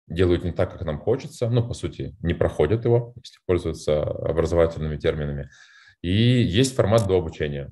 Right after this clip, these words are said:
то есть есть прям отдельная программа, то есть н-, не нужно изучать всё заново, есть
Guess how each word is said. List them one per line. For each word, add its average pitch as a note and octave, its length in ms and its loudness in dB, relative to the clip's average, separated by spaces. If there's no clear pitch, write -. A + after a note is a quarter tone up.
то E2 80 -4
есть - 400 -8
есть F2+ 260 2
прям E2+ 140 4
отдельная F2 380 4
программа, F#2 680 4
то F2 60 -8
есть - 180 -8
н-, G#2 400 2
не A2 60 8
нужно F#2 420 0
изучать F2+ 380 2
всё F2+ 140 -4
заново, G#2+ 360 2
есть F2+ 340 -2